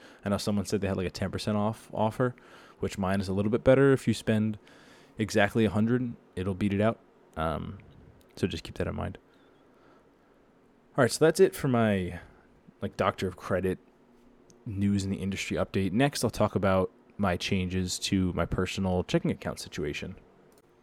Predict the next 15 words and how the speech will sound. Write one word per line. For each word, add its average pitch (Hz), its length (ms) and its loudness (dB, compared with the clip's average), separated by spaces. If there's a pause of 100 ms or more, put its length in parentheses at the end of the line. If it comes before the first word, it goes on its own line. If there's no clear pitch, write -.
(1120)
So 110 280 -2
for, 101 600 -2
I - 20 -10
think, 214 200 -4
about 233 200 -2
a 104 80 0
year 98 320 2
now, 80 320 -2
I've 104 160 0
been 117 140 2
using 113 240 2
Juno, 101 560 2
formerly 90 480 0
On 87 320 -2
Juno, 107 400 0